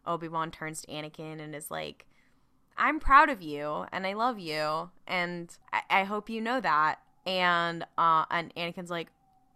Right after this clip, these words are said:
"Oh, whatever." And there is a moment that is exactly like that with Thra-, with Thras and Thrawn, where I did literally <laughs> start crying. So we did mention Thras. Um, obviously he is the focal character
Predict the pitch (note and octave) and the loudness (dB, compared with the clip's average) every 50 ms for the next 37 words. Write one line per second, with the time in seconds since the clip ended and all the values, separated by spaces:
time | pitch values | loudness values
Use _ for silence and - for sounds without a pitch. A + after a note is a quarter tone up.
0 | _ _ - A3 A#3 F3+ D3 C#3+ E3+ E3+ _ - - - _ _ _ _ _ _ | _ _ -4 -2 -2 -4 -6 -8 -10 -12 _ -20 -20 -20 _ _ _ _ _ _
1 | F#3+ F#3+ F3+ F3 F3+ G3 G3+ A3 A#3+ - - - - - - _ _ _ - G#3 | 0 2 2 2 4 4 4 4 2 0 -8 -20 -20 -20 -20 _ _ _ 4 4
2 | G3+ G3 - - - - G#3 G#3 G#3+ G#3 A3 G3+ G#3 G3+ F#3+ G3 G3+ G#3+ G#3+ F3+ | 4 4 0 -8 2 6 8 8 10 10 6 6 6 4 2 2 4 2 2 4
3 | - G#3+ G#3 G#3 G#3 G3+ G#3+ F#3+ F#3 E3+ - - F#3+ F3 F3+ F3+ - F#3+ F3+ F3 | 4 4 4 4 2 0 -4 -6 -6 -8 6 10 10 10 10 8 4 -4 -4 -2
4 | F3 E3+ E3+ E3+ E3+ E3+ - E3+ E3 E3 - - F3 F3 - - F3+ F3 E3 E3 | 2 4 4 2 2 4 6 8 8 8 8 6 2 -4 -2 0 4 8 8 8
5 | D#3 - - F#3+ F#3+ F#3 - G3 F#3 F3 E3+ F3 - - F3+ F3 - E3+ D#3+ D#3 | 8 6 4 -2 -4 -2 0 4 6 6 6 6 4 -2 -6 -6 -2 0 2 2
6 | E3 F3 F#3+ F#3 E3+ - - F3+ F#3 G3 F3 D#3 - F#3+ F#3 F#3 F3+ F3 E3 D#3+ | 2 2 2 -2 0 2 4 4 4 2 -2 -4 -2 -2 -2 -2 -2 -6 -6 -4
7 | F3 F3 F3 F3 E3+ E3+ E3+ F#3 - - - - - A#3+ G#3 - - - - A#3 | -4 -2 -2 -2 -2 -2 -2 -2 0 2 2 4 4 2 0 -2 -4 -6 -2 -2
8 | F#3+ - F3 G3+ F#3 F#3+ A#3 B3+ - E4+ - _ - - - C#4 C4 B3+ C4 A#3 | 0 0 -2 -4 0 2 4 6 6 6 6 _ -6 -4 -2 0 0 0 0 2
9 | C4 C4 C#4 D4 E4+ F4+ F4 F4+ F4 D4+ C#4 - G3 F#3 E3+ E3 E3 D#3+ D#3 E3 | 2 2 4 4 2 2 2 0 -2 -2 -2 -2 2 4 6 8 8 8 6 4
10 | F#3 - - - - - - _ _ _ _ _ _ G3+ G3 G3 G3 G3 G3 G3 | 2 -2 -8 -10 -10 -14 -18 _ _ _ _ _ _ 8 10 10 10 10 8 6
11 | G3 F#3 F3+ - - _ _ - F#3+ G3+ G#3 B3 C4+ C4+ - C#4+ C4 A#3 - - | 2 -4 -10 -12 -14 _ _ 8 8 8 8 4 -4 -4 -4 -4 -4 -4 -4 -6
12 | A3 G3+ G3+ G#3 G3+ G#3 G3 G3 F#3+ F#3 - F#3 F3+ F3+ F3 F3+ F3 F3 - F3 | -6 -2 0 0 0 0 -2 -4 -4 0 0 0 0 2 0 -2 -2 -2 0 0
13 | E3+ E3+ E3+ - - E3+ D#3+ D#3+ D#3+ D#3+ D#3+ | 0 0 0 -2 -4 -4 -2 0 0 0 -2